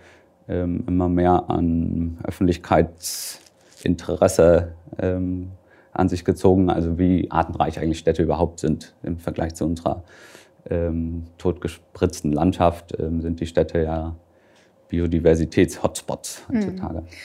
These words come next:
Speaker 2: Aber es ist schön, wie du gerade gesagt hast, man muss ja nur ge-, nur genau wissen, wie die Fledermäuse da ranfliegen. Und das ist ja, dieses nur, das ist ja gar nicht so klein, ne? <laughs> Weil da sind wir wieder bei diesem Punkt, dass sich das eben so früh auch aufteilt, diese Profession. Und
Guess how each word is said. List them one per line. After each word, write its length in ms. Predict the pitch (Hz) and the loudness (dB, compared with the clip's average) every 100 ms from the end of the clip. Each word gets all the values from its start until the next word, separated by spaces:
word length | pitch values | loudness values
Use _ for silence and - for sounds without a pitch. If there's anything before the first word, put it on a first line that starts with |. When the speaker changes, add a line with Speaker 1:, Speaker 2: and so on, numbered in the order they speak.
| - | 0
Speaker 2:
Aber 140 | 226 | 2
es 60 | 233 | 4
ist 120 | 247 | 2
schön, 160 | 311 311 | 4 4
wie 60 | |
du 80 | 233 | 4
gerade 240 | 214 220 220 | 2 0 0
gesagt 240 | 220 226 | 0 0
hast, 120 | 247 - - - _ | -2 -2 -16 -20 _
man 220 | 214 214 | 2 4
muss 200 | 254 302 | 4 2
ja 100 | 311 | 4
nur 300 | 254 254 339 | 6 6 4
ge-, 200 | 330 254 | 2 2
nur 400 | 220 262 349 415 | 6 6 6 2
genau 460 | 427 226 214 254 302 | 4 4 6 4 4
wissen, 380 | 233 226 175 170 | 4 4 -4 -4
wie 100 | 190 | -2
die 80 | 185 | -4
Fledermäuse 600 | - 196 180 175 170 180 | 0 0 2 -2 -4 -2
da 100 | 175 | -2
ranfliegen. 640 | 165 165 165 - 165 160 | -2 -6 -6 -6 -4 -4
Und 100 | - | -4
das 140 | 220 226 | -4 -4
ist 140 | 247 | -2
ja, 60 | 240 | -2
dieses 500 | 226 220 214 214 214 | -2 -8 -8 -8 2
nur, 400 | 233 302 208 240 | 4 6 4 4
das 160 | 240 | 0
ist 140 | 220 - | -4 -4
ja 100 | 233 | -2
gar 160 | 202 | -2
nicht 160 | 214 214 | -4 -4
so 80 | 214 | -8
klein, 420 | - 262 247 185 | -4 0 2 2
ne? 160 | 220 254 - - | 0 -2 -2 2
<laughs> 260 | - 262 - - - - | 4 4 2 -12 -14 4
Weil 120 | 214 | 6
da 100 | 202 | 8
sind 180 | 220 269 | 6 8
wir 120 | 240 | 6
wieder 160 | 202 208 | 6 6
bei 120 | 196 | 6
diesem 260 | 185 180 190 | 4 -2 0
Punkt, 280 | 196 185 | 2 2
dass 140 | 185 - | -4 -4
sich 140 | 190 | -4
das 160 | 190 190 | -4 0
eben 260 | 190 196 | 0 0
so 140 | 196 202 196 | -2 -6 -6
früh 240 | - - 214 | -4 0 2
auch 160 | 196 | 2
aufteilt, 460 | - - - 160 165 | 0 -2 -2 -4 -4
diese 120 | 165 | -6
Profession. 680 | 165 - - 175 - 175 175 | -6 -10 -10 -12 -8 -6 -6
Und 220 | 202 175 | -6 -8